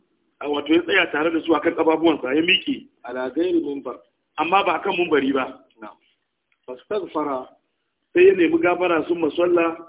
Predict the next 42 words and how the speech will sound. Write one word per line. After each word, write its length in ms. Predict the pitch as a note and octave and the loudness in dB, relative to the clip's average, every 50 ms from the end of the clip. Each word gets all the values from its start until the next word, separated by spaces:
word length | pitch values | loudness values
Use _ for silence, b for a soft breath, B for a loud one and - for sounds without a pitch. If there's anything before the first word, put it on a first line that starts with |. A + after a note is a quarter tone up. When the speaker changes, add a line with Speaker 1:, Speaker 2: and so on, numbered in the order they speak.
| - | -14
Speaker 2:
ركعتين. 580 | B2+ B2+ _ B2+ A2+ A#2+ _ C3+ B2+ A#2+ A2 G#2+ | -16 -14 _ -14 -14 -12 _ -8 -8 -8 -8 -6
Speaker 1:
Sannan 240 | C#3+ C#3+ E3 E3+ D#3+ | -4 -2 -2 0 2
sai 80 | F3+ F3+ | 4 6
ya 60 | F3+ | 8
yi 140 | F3+ F3+ F3+ | 8 6 6
sallah 360 | - F#3+ F#3 F#3 F3+ D3 C#3 C#3+ | 4 0 0 2 0 2 4 4
raka'a 360 | E3 E3 D3 D3 E3 G3 F#4+ | 2 2 0 0 0 2 2
Speaker 2:
وجهر 80 | F4 | 2
Speaker 1:
biyu. 160 | C#4+ D4+ - - | 0 0 -2 -2
Speaker 2:
بالقراءة. 480 | - - B2+ A#2+ - B2+ - - - - _ _ _ _ _ _ _ _ _ | -4 -6 -8 -6 -6 -8 -8 -10 -14 -14 _ _ _ _ _ _ _ _ _
Speaker 1:
Ya 100 | D#3 E3 | 0 0
yi 100 | F#3 F3 - | 2 2 0
sallah 240 | G3 F#3+ F3+ E3 D#3+ | 0 0 2 2 2
raka'a 280 | E3+ E3 F#3 F3+ D#3 C#3+ | 0 0 0 -2 -2 0
biyu 120 | D3 E3+ F3+ | 2 2 2
yana 200 | F3 E3 D#3+ D3 | 2 2 0 0
mai 120 | D3 D3 | -2 -2
bayyana 360 | C#3 D3 F#3+ G3+ G3+ F#3 E3 D#3 - | 0 2 2 2 4 2 0 0 -2
karatu 320 | D3 C#3 C3+ B2+ - D#3+ D#3 | -2 -2 -2 -2 0 -2 -2
a 60 | C3 | -2
ciki. 320 | - - - - - _ _ _ _ _ _ _ - | -2 -6 -14 -16 -20 _ _ _ _ _ _ _ 0
Kenan 200 | C#3+ D#3+ F3+ F3+ | 2 2 2 0
sallar 220 | F#3+ G#3 G#3 F#3+ E3 | 0 0 2 2 2
istisqa 480 | E3+ F#3 - F3 D#3+ - - F3 D#3+ - | 2 0 -2 -4 -4 -2 -2 -2 -2 -2
in 140 | D#3+ E3 D#3+ | -2 -2 -2
za 100 | E3+ E3 | -2 0
a 80 | C#3+ | 2
yi 180 | D3+ D#3 D#3 D#3 | 2 4 4 2
raka'a 280 | D#3 D#3 - F3 E3 D#3+ | 2 0 -2 -2 0 2
nawa 140 | E3 E3 D#3 | 2 2 4
ne? 180 | D#3+ - - - - - _ _ _ _ _ _ - _ | 2 0 0 -2 -16 -20 _ _ _ _ _ _ -10 _
Raka'a 280 | D3+ D3 D#3 E3+ - B2+ - | -6 -4 -2 -2 -4 -4 -6
biyu. 140 | - B2 - _ _ _ _ _ _ _ _ _ _ _ _ _ _ _ _ _ _ _ | -8 -18 -20 _ _ _ _ _ _ _ _ _ _ _ _ _ _ _ _ _ _ _
Speaker 2:
ولم 240 | B2+ C3 C#3+ C#3+ C#3+ | -6 -4 -4 -4 -2
يؤذن. 540 | C#3+ C#3 C3 C3+ F3 E3+ - C3 B2+ A2 - _ _ _ _ _ _ _ _ _ _ _ | -2 -2 -2 -2 -2 -4 -4 -8 -10 -10 -10 _ _ _ _ _ _ _ _ _ _ _
Speaker 1:
Bai 80 | - D#3+ | 6 6
yi 80 | - G#3 | 6 6
kiran 280 | - A#3 G#3 G3 E3+ - | 6 0 0 0 2 2
sallah 300 | F3 F3 F3 D#3+ C#3+ C3 | 4 4 4 4 0 0
ba. 220 | C3 B2+ B2 - - | -2 -4 -6 -10 -12
Speaker 2:
ولم 280 | - B2+ C3 C3+ C3+ C3+ | -10 -8 -8 -6 -6 -6
يقيم. 420 | C3 B2+ - - D3 C3+ - - | -8 -8 -6 -6 -6 -6 -6 -10